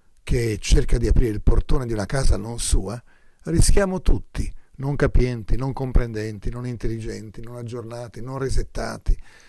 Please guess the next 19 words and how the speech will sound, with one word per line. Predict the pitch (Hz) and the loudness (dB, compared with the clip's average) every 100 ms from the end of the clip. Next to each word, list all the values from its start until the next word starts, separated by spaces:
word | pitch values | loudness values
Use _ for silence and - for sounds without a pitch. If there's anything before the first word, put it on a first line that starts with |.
| _ | _
non | 147 | -6
assicurati | 160 - - 123 139 143 - | 0 2 2 0 0 2 2
contro | 131 131 113 | 2 -2 -2
i | 123 | -2
virus, | 117 123 139 - - 160 _ _ _ _ _ _ _ | -2 -2 0 0 -2 -6 _ _ _ _ _ _ _
rischiamo | 160 - 190 185 | 2 4 4 0
tutti | 233 180 165 | -4 -2 -4
di | 139 | -4
non | 143 180 | -6 -6
riuscire | 190 - 202 165 | -6 -6 -4 -2
più | 123 175 | 0 0
un | 180 | -2
giorno | 190 202 180 | -4 -4 -4
a | 160 | -8
tornare | - 170 165 175 175 | -6 -6 -4 -4 -4
nella | 143 139 | -4 -4
nostra | 160 - 165 | -2 0 0
vera | 131 113 127 | 0 -2 -4
casa | - - - - - | -8 -12 -6 0 0